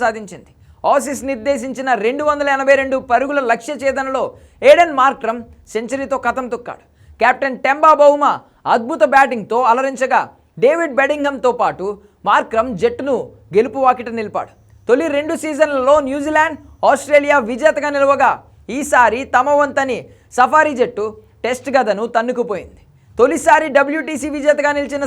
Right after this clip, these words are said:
సఫారీలు టెస్ట్ ఛాంపియన్‌షిప్ గదతో పాటు ప్రైజ్ మనీ కింద ముప్పై పాయింట్ ఏడు ఎనిమిది కోట్ల నగదును సొంతం చేసుకున్నారు. ఇక రన్నరప్గా నిలిచిన ఆస్ట్రేలియాకు పద్దెనిమిది పాయింట్ ఆరు కోట్లు దక్కాయి. ఇక డబ్ల్యూటీసీ ట్వంటీ ట్వంటీ త్రీ ట్వంటీ ఫైవ్ సైకిల్లో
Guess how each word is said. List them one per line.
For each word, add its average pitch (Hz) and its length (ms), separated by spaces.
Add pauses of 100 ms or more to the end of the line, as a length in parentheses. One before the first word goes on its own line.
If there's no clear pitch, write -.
సఫారీలు 277 480 (420)
టెస్ట్ 277 280
ఛాంపియన్‌షిప్ 294 580
గదతో 269 340
పాటు 269 240 (460)
ప్రైజ్ 294 300
మనీ 285 240
కింద 160 180 (520)
ముప్పై 277 220 (140)
పాయింట్ 277 240 (200)
ఏడు 311 140 (100)
ఎనిమిది 277 220 (200)
కోట్ల 311 340
నగదును 269 400
సొంతం 233 280
చేసుకున్నారు. 196 400 (260)
ఇక 240 100 (500)
రన్నరప్గా 262 540
నిలిచిన 262 340
ఆస్ట్రేలియాకు 233 640 (400)
పద్దెనిమిది 262 420
పాయింట్ 247 240 (160)
ఆరు 247 220
కోట్లు 233 280
దక్కాయి. - 280 (220)
ఇక 311 80 (580)
డబ్ల్యూటీసీ 320 520 (120)
ట్వంటీ 285 280
ట్వంటీ 294 280
త్రీ 302 100 (100)
ట్వంటీ 277 300
ఫైవ్ 294 180
సైకిల్లో 226 460